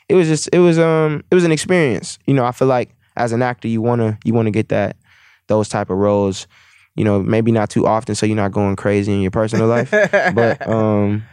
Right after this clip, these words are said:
Speaker 1: but every now and then, you know, it's, it's good to tap in on that.
Speaker 2: Um, for anyone in Black Hollywood
Speaker 1: Mm.
Speaker 2: ever help you or mentor you, like any other actors?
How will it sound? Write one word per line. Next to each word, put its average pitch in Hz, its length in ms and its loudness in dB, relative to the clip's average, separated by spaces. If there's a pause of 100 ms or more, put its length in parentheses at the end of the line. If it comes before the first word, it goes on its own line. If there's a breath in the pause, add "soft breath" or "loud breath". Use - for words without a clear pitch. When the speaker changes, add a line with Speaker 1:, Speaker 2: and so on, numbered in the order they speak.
(120)
Speaker 1:
but 117 160 0
every 120 200 2
now 120 240 0
and 107 120 -2
then, 101 160 0
you 107 80 0
know, 107 160 2
it's, 101 180 -4
it's 101 160 -4
good 104 180 0
to - 60 -18
tap - 300 -4
in - 240 -6 (360)
on 92 120 -2
that. - 200 -8 (260)
Speaker 2:
Um, 180 440 0
for 190 220 2
anyone 220 480 4
in 185 180 0 (240)
Black 185 340 0
Hollywood 190 460 0
Speaker 1:
Mm. 180 40 2
Speaker 2:
ever 160 200 -2
help 170 260 -2
you 170 120 0
or 143 40 2
mentor 160 380 0
you, 170 420 -2
like 151 260 -4
any 165 220 0
other 160 240 0
actors? 170 880 -6